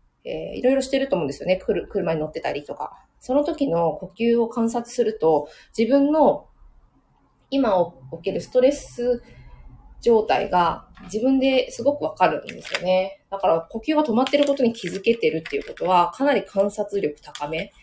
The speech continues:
で、なんでかって言ったら看護師さんだったんですよね、皆さん。だからね、まあ、バイタルチェックとか普段からやってるから、まあ、そういうのにフォーカスするの得意なのかなとか、やっぱ経験で脳にプログラムされている、こう、パターンっていうのはね、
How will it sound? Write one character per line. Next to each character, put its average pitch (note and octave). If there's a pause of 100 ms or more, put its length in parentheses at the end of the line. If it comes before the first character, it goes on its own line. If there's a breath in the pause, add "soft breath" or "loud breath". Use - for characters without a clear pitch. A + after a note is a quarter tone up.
(460 loud breath)
で、 F#3
な G#3+
ん C#4
で C4
か D#3+
っ -
て -
言 D3
っ -
た D3+
ら D#3
看 C4+
護 D#4+
師 -
さ -
ん C#4
だ -
っ -
た F#3+
ん F#4
で E4
す -
よ -
ね、 A3
皆 F#3
さ E3+
ん。 A3+
だ G#3 (520 loud breath)
か -
ら -
ね、 E3+ (200 loud breath)
ま D#3+
あ、 -
バ F3
イ G3+
タ A#3+
ル A#3
チ C#4
ェ C#4+
ッ -
ク -
と D3+
か D#3
普 G3
段 F#3+
か D#3
ら D#3
や D#3
っ E3
て G#3
る G3+
か -
ら、 - (680 soft breath)
ま -
あ、 -
そ G#3+
う B3
い B3
う A#3
の F3+
に -
フ A3
ォ G#3
ー -
カ F#3
ス -
す -
る D#3
の D3
得 -
意 -
な F3+
の -
か D#3+
な D#3+
と -
か、 -
や -
っ -
ぱ F#3
経 B3+
験 C4 (300)
で G#3+ (280 loud breath)
脳 B3
に F#3+
プ G3+
ロ F#3+
グ G3+
ラ A3
ム F#3
さ D#3+
れ D#3
て D#3+
い E3
る、 F#3+
こ D3
う、 -
パ F3+
タ G#3+
ー A3
ン -
っ -
て D3
い C#3+
う C#3+
の C#3+
は C#3+
ね、 -